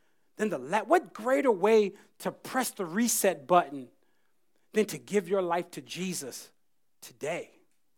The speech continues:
And those of you who have trusted Jesus already, maybe you haven't brought God glory by your actions. Maybe you haven't brought God glory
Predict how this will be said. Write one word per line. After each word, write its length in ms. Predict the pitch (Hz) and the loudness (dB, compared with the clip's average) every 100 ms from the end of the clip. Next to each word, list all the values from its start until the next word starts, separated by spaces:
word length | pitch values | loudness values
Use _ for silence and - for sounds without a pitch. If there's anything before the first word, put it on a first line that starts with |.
| _ _ _ _ _ _ _ | _ _ _ _ _ _ _
And 100 | 147 | 4
those 200 | 196 285 | 8 8
of 100 | 247 | 4
you 200 | 226 254 | -2 -2
who 160 | 202 190 | -2 -4
have 280 | 160 247 233 | 4 4 2
trusted 440 | - 202 - 170 | -2 -4 -4 -12
Jesus 400 | 143 165 165 - | -10 -8 -8 -6
already, 480 | 156 147 151 131 123 _ _ _ _ _ _ _ _ _ _ _ _ - _ _ | -6 -6 -10 -10 -20 _ _ _ _ _ _ _ _ _ _ _ _ -20 _ _
maybe 360 | 160 208 349 320 | 2 6 8 6
you 140 | 285 | 4
haven't 300 | 226 240 226 | 2 0 -2
brought 280 | 170 214 196 | -4 -4 -4
God 260 | 202 196 170 | -2 -2 -2
glory 580 | 170 202 202 143 127 _ _ _ _ _ _ _ _ _ _ _ _ _ - | -4 -2 -2 -4 -14 _ _ _ _ _ _ _ _ _ _ _ _ _ -6
by 140 | 180 | -4
your 240 | 185 170 160 | -2 -4 -4
actions. 580 | 170 175 - - 120 _ - | -6 -6 -12 -20 -20 _ 4
Maybe 260 | 220 320 | 6 6
you 80 | 294 | 2
haven't 260 | 247 233 180 | 2 -2 0
brought 240 | 226 226 | 0 2
God 260 | 214 208 170 | 0 0 0
glory 480 | 190 220 190 156 | 2 2 2 -4